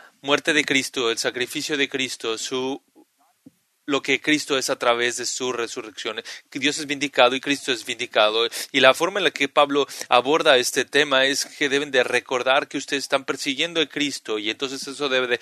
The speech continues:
generar unidad en la iglesia. Desde el capítulo once, desde que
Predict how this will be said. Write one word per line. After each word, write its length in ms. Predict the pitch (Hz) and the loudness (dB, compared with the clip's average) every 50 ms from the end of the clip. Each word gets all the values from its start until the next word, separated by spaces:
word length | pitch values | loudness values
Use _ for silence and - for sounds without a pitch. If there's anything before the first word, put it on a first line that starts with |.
| - - - | -4 -10 -6
generar 480 | - - 156 135 135 131 135 131 127 - - - - | 0 2 4 6 8 8 8 8 8 4 -4 -10 -8
unidad 440 | 151 147 143 135 127 131 123 117 | -2 0 0 4 6 6 6 6
en 140 | 120 120 120 | 4 2 2
la 60 | 120 | 2
iglesia. 680 | 120 120 113 127 135 147 143 - - - 117 101 98 - - - - - - - - _ _ _ _ - - _ _ _ | 0 0 0 0 0 0 0 0 0 2 2 2 0 0 -6 -14 -20 -20 -20 -20 -20 _ _ _ _ -20 -20 _ _ _
Desde 280 | - 131 131 - 127 123 | 0 2 2 2 2 0
el 140 | 113 107 - - - - _ _ - | -2 -2 -6 -12 -20 -20 _ _ -2
capítulo 600 | - 127 - 143 139 - 165 160 156 160 160 - | 0 0 0 -2 -4 -2 -2 0 2 0 0 0
once, 540 | - 190 202 202 175 147 - - 123 117 120 | 0 0 0 -2 -2 -6 -4 0 0 0 0
desde 380 | 117 123 117 104 117 120 110 - | 0 -4 -4 -2 0 -2 0 0
que 280 | - 120 110 110 113 | 2 2 2 2 0